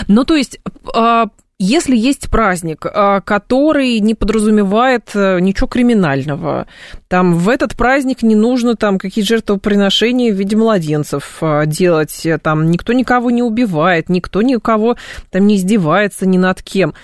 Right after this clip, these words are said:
М, то есть если какое-то событие не подразумевает, что там пьётся кровь младенцев, э, не знаю, а, там издеваются над инвалидами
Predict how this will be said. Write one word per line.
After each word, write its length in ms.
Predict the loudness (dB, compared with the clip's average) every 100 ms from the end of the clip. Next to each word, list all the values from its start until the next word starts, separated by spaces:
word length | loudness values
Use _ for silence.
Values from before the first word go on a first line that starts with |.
| -20 -20 -20 -6
М, 500 | 0 2 2 2 0
то 80 | -2
есть 140 | 0
если 360 | 0 2 0 -2 _ _ _ _ _ _ _ _ -6
какое-то 380 | -4 0 0 0
событие 540 | 0 2 2 0 2
не 100 | 0
подразумевает, 800 | 0 0 0 2 2 2 0 -2
что 160 | -6 -4
там 280 | -2 -4 -6 -8
пьётся 340 | -2 -2 -2 -2
кровь 240 | -2 0
младенцев, 840 | 0 0 0 0 0 0 -6 -6
э, 960 | -2 0 2 2 2 0 0 -2 -6 -8 -6
не 140 | -2
знаю, 320 | 0 0 0 -4 -14 -12
а, 160 | -8 -2
там 200 | 0 2
издеваются 500 | 2 2 2 0 0
над 200 | 0 2
инвалидами 840 | 2 2 0 0 0 0 0 -2